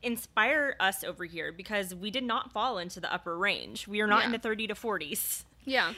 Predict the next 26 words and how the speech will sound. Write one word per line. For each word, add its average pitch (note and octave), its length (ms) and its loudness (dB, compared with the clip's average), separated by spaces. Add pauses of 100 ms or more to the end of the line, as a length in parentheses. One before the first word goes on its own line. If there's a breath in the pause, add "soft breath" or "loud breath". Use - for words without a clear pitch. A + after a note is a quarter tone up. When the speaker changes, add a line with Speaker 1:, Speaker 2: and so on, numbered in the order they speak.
(120)
Speaker 1:
So A3+ 500 2
what C4 160 2
are F#4+ 160 2
those C#4+ 200 -2
things? F#3 280 -6
Like, A3 120 -4
how A#3+ 200 -2
do C#4 80 -4
you B3 240 -6
find F#3+ 220 -2
the F3 40 -2
way, E3+ 180 0
especially A3+ 520 -4
if, G#3 240 -6
you G3 100 -8
know, E3+ 220 -4
you've F3+ 220 -8
heard F#3 460 -4
to G3 160 -6
my F3 220 0
judgmental D#3+ 560 -6
ass D3+ 240 -2
over D#3+ 160 -8
here, D#3+ 380 -4
like, E3 240 -2 (160)
Speaker 2:
<laughs> - 340 4